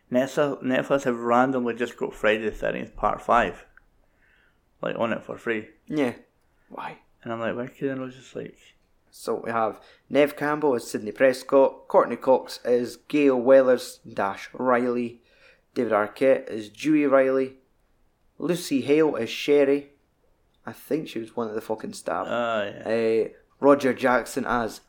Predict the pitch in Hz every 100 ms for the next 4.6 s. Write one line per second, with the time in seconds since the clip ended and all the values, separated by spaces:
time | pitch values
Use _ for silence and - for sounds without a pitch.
0 | - - - - 92 107 107 - - 113
1 | 120 113 107 104 101 - - 95 - -
2 | 98 - 113 98 101 104 104 - 95 98
3 | 98 95 98 107 110 - 117 117 110 -
4 | - - 143 139 131